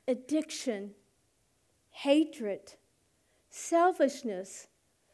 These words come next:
allowing your past to dictate your present and your future. Unforgiveness that continues to cause you bitterness, being negative. He wants you to stop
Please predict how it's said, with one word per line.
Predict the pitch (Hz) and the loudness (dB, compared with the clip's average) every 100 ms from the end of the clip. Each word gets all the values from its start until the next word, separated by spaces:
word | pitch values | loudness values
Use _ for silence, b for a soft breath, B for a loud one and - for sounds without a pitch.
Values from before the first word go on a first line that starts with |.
| _ _ _ | _ _ _
allowing | 277 285 277 285 294 320 330 330 330 330 320 B _ | 0 2 2 4 4 4 6 4 4 2 -2 B _
your | 262 262 | 0 0
past | 262 - 311 285 254 233 233 - - b b - | -2 -2 2 4 4 0 -4 -8 -18 b b -12
to | 277 | -8
dictate | 220 247 269 262 254 240 233 | -4 0 0 0 -4 -2 -2
your | 220 202 | -6 -12
present | - - 220 214 190 165 - _ _ _ _ 226 | -8 -4 -4 -4 -12 -14 -20 _ _ _ _ -8
and | 214 | -6
your | 208 | -6
future. | 196 - 220 226 214 214 _ _ _ _ _ _ _ _ _ _ _ _ _ _ - | -10 -12 -12 -12 -14 -16 _ _ _ _ _ _ _ _ _ _ _ _ _ _ 2
Unforgiveness | 320 381 330 269 - 330 349 247 196 - - _ _ | 4 4 2 0 4 4 6 4 2 -6 -16 _ _
that | 262 262 | -2 0
continues | 254 247 285 349 320 254 | -2 -4 0 2 2 0
to | - | -6
cause | 240 - 269 277 269 262 | -14 -10 -6 -4 -4 -6
you | 226 | -10
bitterness, | - 262 285 262 208 208 - - _ _ _ _ _ _ _ _ | -4 -2 -2 -2 -6 -10 -20 -20 _ _ _ _ _ _ _ _
being | 330 339 285 | 6 8 8
negative. | 262 277 285 220 208 214 _ _ _ _ _ _ _ _ _ | 6 4 0 0 -2 -6 _ _ _ _ _ _ _ _ _
He | 349 | 6
wants | 359 480 523 - | 8 8 6 4
you | |
to | 294 | 2
stop | 262 - - 403 403 370 403 | 2 -4 2 6 8 6 4